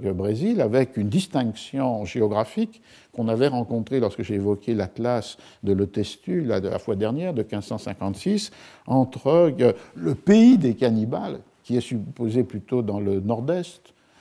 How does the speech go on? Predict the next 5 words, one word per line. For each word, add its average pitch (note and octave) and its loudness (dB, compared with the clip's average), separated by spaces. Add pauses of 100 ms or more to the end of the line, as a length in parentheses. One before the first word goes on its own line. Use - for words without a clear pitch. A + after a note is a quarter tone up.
(160)
euh, F2+ -6
dans F2 -12
le F#2+ -12
Maranhão, A#2+ -2 (360)
et, C#3+ 8